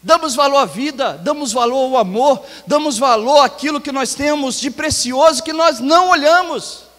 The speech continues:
ou, ou na verdade temos de comum e não olhamos como precioso é, porque para uma pessoa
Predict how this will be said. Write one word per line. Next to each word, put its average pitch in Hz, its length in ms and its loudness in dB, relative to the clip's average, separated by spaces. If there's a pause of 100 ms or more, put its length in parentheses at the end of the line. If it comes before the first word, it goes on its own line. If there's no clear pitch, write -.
(500)
ou, 233 200 -2
ou 214 140 -6
na 220 120 -4
verdade 180 440 -4
temos 208 300 -8
de 165 100 -12
comum 202 500 -4 (220)
e 294 140 -2
não 311 140 6
olhamos 277 440 2
como 254 160 -8
precioso 226 560 -8
é, 226 220 -6 (960)
porque 262 280 -4
para 247 300 0
uma 247 160 -2
pessoa 233 760 -2